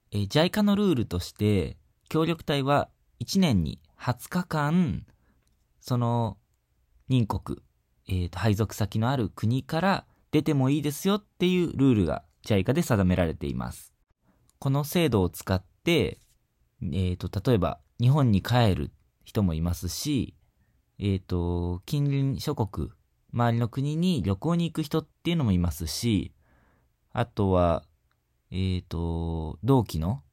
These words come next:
友人とか、あと、えーと、訓練所でできたね、恋人なんかがいる人は、その相手に会いに行くっていう人もいますね。僕の時は、行ける国って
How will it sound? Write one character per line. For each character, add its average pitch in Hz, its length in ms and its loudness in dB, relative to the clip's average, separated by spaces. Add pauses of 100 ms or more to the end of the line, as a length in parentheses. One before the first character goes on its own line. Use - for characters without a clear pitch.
(200)
友 95 200 2
人 90 180 0
と 92 140 -4
か、 151 380 0 (300)
あ 98 100 -6
と、 82 280 -4 (600)
え 90 60 -6
ー 80 240 -6
と、 85 120 -10
訓 123 220 2
練 117 120 4
所 110 120 2
で 104 180 4
で 101 100 0
き - 100 -4
た 65 120 -8
ね、 98 180 0
恋 113 240 2 (120)
人 117 180 0
な 110 120 4
ん 98 60 2
か 80 120 -4
が 82 80 0
い 82 80 0
る 92 80 0
人 120 240 -8
は、 160 240 0 (240)
そ 90 80 -4
の 82 180 -4 (380)
相 95 180 0
手 139 160 -4
に 175 160 -2
会 104 160 0
い 92 60 2
に 82 100 0
行 80 100 -6
く 185 120 -2
っ - 20 0
て - 240 -8
い 151 60 0
う - 20 -4
人 147 160 -4
も 110 240 -2
い 87 60 -8
ま 76 120 -6
す - 160 -8
ね。 110 220 0 (1000)
僕 131 280 -2
の 190 100 0
時 208 340 -2
は、 117 440 6 (180)
行 113 100 -2
け 190 120 4
る 185 80 0
国 180 220 2
っ 165 40 -10
て - 400 -4